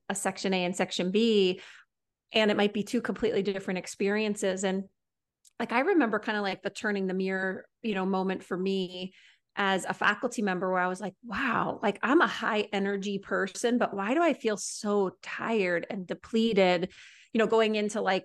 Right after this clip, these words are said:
the last class of the day?" Well, I'm an introvert. And so,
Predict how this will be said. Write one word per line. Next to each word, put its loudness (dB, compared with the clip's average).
the 0
last 2
class 0
of -12
the -6
day?" 0
Well, -4
I'm 2
an 2
introvert. -4
And 0
so, 8